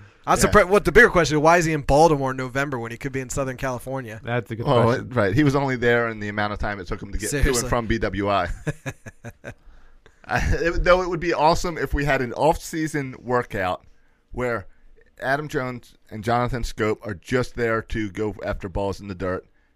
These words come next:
Speaker 2: Chris Davis is there just to go after change-ups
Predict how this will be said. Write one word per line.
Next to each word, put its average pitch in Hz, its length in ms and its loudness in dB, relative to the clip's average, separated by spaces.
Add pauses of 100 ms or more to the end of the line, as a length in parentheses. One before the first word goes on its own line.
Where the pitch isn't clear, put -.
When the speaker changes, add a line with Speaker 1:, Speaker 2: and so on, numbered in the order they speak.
(120)
Speaker 2:
Chris - 240 -4
Davis 120 400 0
is 107 180 -4
there 110 380 0 (960)
just 139 360 0
to 127 140 -4
go 123 200 0
after 117 200 -4
change-ups 107 720 -4